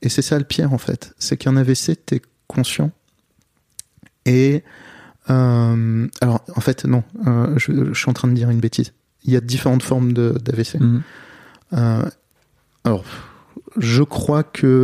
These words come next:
Speaker 1: euh, son type d'A V C, c'est un A V C de type hysté-, hystémique, hystémique, je sais pas comment, enfin voilà, c'est un caillot, c'est un caillot en fait. Euh, c'est un caillot qui est arrivé au cerveau, mais il y a ceux où c'est des hémorragies.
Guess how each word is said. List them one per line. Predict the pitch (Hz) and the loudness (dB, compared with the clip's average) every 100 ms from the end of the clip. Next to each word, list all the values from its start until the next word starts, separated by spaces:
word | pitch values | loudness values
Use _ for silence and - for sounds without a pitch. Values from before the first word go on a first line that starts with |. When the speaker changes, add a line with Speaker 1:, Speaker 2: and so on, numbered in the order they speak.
| 131 156 | 4 2
Speaker 1:
euh, | 160 123 120 | 0 2 2
son | 117 - 123 | 2 -2 -4
type | - 127 | -4 0
d'A | 127 | 2
V | 120 | 2
C, | 120 - 139 | 0 0 -2
c'est | - | 0
un | 127 | 0
A | 120 | 2
V | 117 | 2
C | 117 - - - 131 | 0 -4 -6 -2 -2
de | 127 | -2
type | - - - - _ _ _ _ _ _ _ _ - | -4 -10 -10 -20 _ _ _ _ _ _ _ _ -6
hysté-, | 135 - - 135 - | -4 -2 0 0 0
hystémique, | 143 - - 156 - - | -6 -2 0 0 -2 -4
hystémique, | 160 - 151 143 170 - | -4 -2 -2 0 -2 -4
je | 123 131 | -4 -4
sais | - | -4
pas | 131 | -6
comment, | 131 143 131 143 151 | -6 -6 -4 -4 -4
enfin | 165 143 | -2 2
voilà, | 123 117 - - - | 2 0 -4 -18 -6
c'est | - | 0
un | 127 | 0
caillot, | - 135 143 | 2 2 2
c'est | 190 135 | 0 0
un | |
caillot | 123 127 113 | 2 2 2
en | 113 | -2
fait. | - - - - | -6 -16 -12 -4
Euh, | 131 131 - 65 - 135 131 - - - - - | -4 -2 -4 -4 -6 -6 -8 -8 -10 -14 -16 -10
c'est | - | -6
un | 131 | -2
caillot | 127 123 | 2 2
qui | 127 | 0
est | 127 | -2
arrivé | 120 120 | 0 2
au | 120 120 117 113 | 2 2 0 -2
cerveau, | - 113 127 147 160 | -2 2 2 2 2
mais | 143 127 127 | 2 2 2
il | 120 | 2
y | 120 | 2
a | 117 | 0
ceux | - 139 143 | 0 2 2
où | 139 123 | 2 -2
c'est | - - 123 | -4 -2 -2
des | 120 117 | 0 0
hémorragies. | 123 117 127 110 | 2 2 0 -2